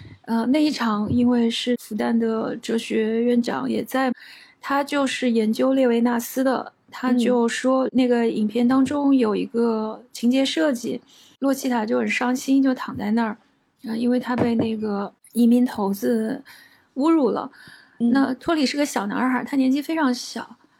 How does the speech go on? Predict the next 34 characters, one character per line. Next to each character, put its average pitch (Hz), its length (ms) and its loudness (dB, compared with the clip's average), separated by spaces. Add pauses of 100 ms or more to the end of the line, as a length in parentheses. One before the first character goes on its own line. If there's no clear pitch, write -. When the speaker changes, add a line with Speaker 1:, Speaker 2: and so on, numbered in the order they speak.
(200)
Speaker 1:
他 302 140 -4
也 294 80 2
不 320 140 -2
能 320 120 2
做 339 240 2
什 226 220 -4
么， 202 100 -2
他 247 160 -6
又， 277 140 -2
就 311 180 -6
是 311 140 -4
只 226 180 -6
是 233 140 -4
一 254 60 0
个 269 100 0
很 208 320 -4 (140)
没 208 180 2
有 262 120 2
力 262 140 0
量 247 160 2
的 214 60 0
孩 190 340 -8
子。 233 300 -6 (540)
那 233 120 -10
他 240 120 0
就 277 120 0
在 269 160 0
旁 240 200 -2
边 240 200 0
安 269 200 0
慰 247 420 2
洛 220 200 -2
奇 220 160 -8
塔， 240 320 -12